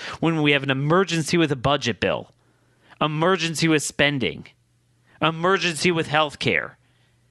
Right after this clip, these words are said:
And what are they focused on? An emergency to let out drug traffickers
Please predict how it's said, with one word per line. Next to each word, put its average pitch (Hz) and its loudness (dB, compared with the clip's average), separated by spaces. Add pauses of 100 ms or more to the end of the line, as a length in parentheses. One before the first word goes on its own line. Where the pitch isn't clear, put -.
(1160)
And 147 0
what 160 2
are 190 0
they 175 2
focused 170 -2
on? 190 0 (1120)
An 175 4
emergency 160 2
to 151 0
let 156 2
out 143 2
drug 147 0
traffickers 117 0